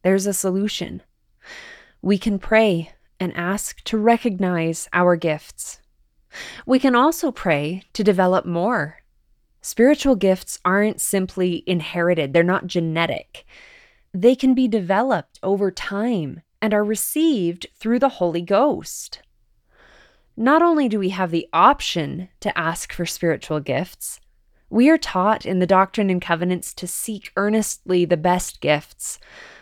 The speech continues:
always remembering for what they are given. President George Buchanan went so far as to say that it is our duty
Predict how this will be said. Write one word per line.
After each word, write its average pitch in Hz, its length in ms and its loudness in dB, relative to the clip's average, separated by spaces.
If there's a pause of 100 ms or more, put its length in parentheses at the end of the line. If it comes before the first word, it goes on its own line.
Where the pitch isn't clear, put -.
(160)
always 226 500 8
remembering 185 800 2 (100)
for - 180 -2
what 185 200 2
they 175 160 2
are 165 100 2
given. 165 460 0 (880)
President 247 500 4
George 202 380 2
Buchanan 180 840 -2
went 202 240 2
so 202 180 2
far 185 240 4
as 190 200 2
to 175 100 -12
say 202 300 2
that 180 200 0
it 214 140 4
is 240 180 4
our 170 300 0
duty 175 680 2